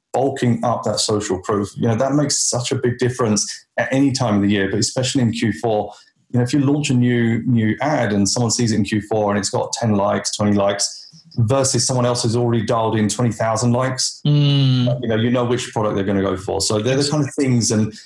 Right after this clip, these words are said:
Speaker 1: there's a whole range of these things, and,
Speaker 2: That
Speaker 1: you know, I can talk for hours on it, but they're the kind of small things that sometimes people miss out on.
Speaker 2: That's such a hugely important point you made, because, you know, um, the, the, the auction, the ad auction is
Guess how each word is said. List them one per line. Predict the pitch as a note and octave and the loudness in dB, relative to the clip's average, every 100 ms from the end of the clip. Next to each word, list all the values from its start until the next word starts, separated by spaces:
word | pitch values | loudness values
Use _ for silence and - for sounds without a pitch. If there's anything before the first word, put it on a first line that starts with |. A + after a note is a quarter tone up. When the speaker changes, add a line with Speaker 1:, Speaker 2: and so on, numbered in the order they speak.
| - | -4
Speaker 1:
there's | C#3+ C#3+ | -2 0
a | |
whole | E3+ D3 | 0 0
range | C3+ C3 A#2 | 2 2 2
of | |
these | F#2+ - | 0 -2
things, | G2 G2+ G#2 | 0 0 2
and, | G#2 | 2
Speaker 2:
That | G2+ | 0
Speaker 1:
you | G#2 | 0
know, | G#2 | -2
I | |
can | - _ B2 | -4 _ -4
talk | A#2+ | -2
for | G#2 | 0
hours | A2 A2 | 0 0
on | B2 G2 | 0 0
it, | G2+ | -2
but | A#2 | -2
they're | B2 B2 C#3+ | 0 0 0
the | C#3+ | 0
kind | C#3+ | 0
of | |
small | - C3 B2+ B2 | 0 0 0 0
things | C3+ A#2 | 0 2
that | G#2 | 0
sometimes | - G2+ G2+ G2 | 0 0 0 -2
people | G#2 F#2+ F2+ | -2 -2 -2
miss | G2+ G2 | -2 0
out | F#2+ D2+ | -2 -2
on. | F#2+ A3 - - - | -4 -4 -8 -8 -2
Speaker 2:
That's | G3 - | -2 0
such | - - G3 F3+ E3 | 0 0 0 0 2
a | D#3 | 2
hugely | C3+ D#3+ D#3 C3 C3+ C#3+ | 2 2 2 2 2 2
important | C3+ C#3+ C#3+ C3 C#3+ B2+ B2+ | 2 2 0 0 -2 -4 -2
point | C#3+ B2+ B2+ | 0 0 0
you | B2 | 0
made, | C3 C#3 B2+ | 2 0 0
because, | C3+ B2+ C3+ B2 - | -4 -2 -2 0 0
you | C#3 | 0
know, | C3+ B2 - | 0 -2 -2
um, | C3+ C3 A#2+ - - - - - - | -2 0 -2 -4 -10 -12 -18 -20 -2
the, | D#3 C3 | 0 0
the, | C3+ C#3 C3 C3+ | 0 0 0 0
the | C3+ | 0
auction, | D3+ E3 - C3+ | 0 -2 -2 0
the | B2+ | 0
ad | D3 E3+ | 0 0
auction | D3+ - C#3+ | 0 0 0
is | B2+ C3 A#2+ | 0 0 -2